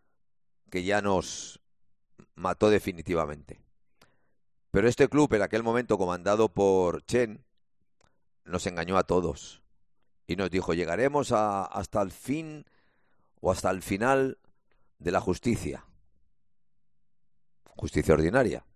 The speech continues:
Incluso nosotros propusimos, oye, pues, eh, al, no sé cómo se llama ahora, al tas, que yo creo que está bien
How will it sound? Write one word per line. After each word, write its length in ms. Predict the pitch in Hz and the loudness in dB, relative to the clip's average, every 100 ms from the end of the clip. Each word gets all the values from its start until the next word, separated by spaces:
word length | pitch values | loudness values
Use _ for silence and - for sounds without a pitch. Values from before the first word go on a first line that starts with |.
| _ _ _ - | _ _ _ -16
Incluso 640 | 80 - 107 - 143 - _ _ _ _ _ _ _ _ - | -14 -4 -2 4 4 4 _ _ _ _ _ _ _ _ -18
nosotros 320 | 76 85 98 | -14 -2 0
propusimos, 580 | 98 85 85 107 98 78 | 0 -4 -2 -2 -2 -2
oye, 180 | 98 90 | -2 -2
pues, 400 | 76 - - - _ _ _ _ _ _ _ _ _ _ _ _ _ | -4 -8 -14 -20 _ _ _ _ _ _ _ _ _ _ _ _ _
eh, 640 | - 80 73 71 69 69 - _ _ - _ - | -4 0 0 0 -2 -6 -12 _ _ -20 _ -8
al, 920 | 78 78 80 78 76 76 73 71 - - - | -4 -2 -2 -4 -4 -6 -8 -12 -14 -20 -20
no 140 | 78 82 | -8 -4
sé 120 | 92 | -2
cómo 160 | 90 | -2
se 80 | 82 | 0
llama 160 | 90 90 | 0 2
ahora, 120 | 90 | 2
al 140 | 87 | 0
tas, 540 | - 113 - - - - _ _ _ _ _ _ _ _ _ _ _ _ _ _ _ _ _ - | 2 0 2 -6 -14 -20 _ _ _ _ _ _ _ _ _ _ _ _ _ _ _ _ _ -8
que 100 | - | -2
yo 80 | 85 | 2
creo 160 | 87 90 | 2 2
que 100 | 90 | -2
está 200 | - 85 | 0 2
bien 280 | 98 120 | 4 2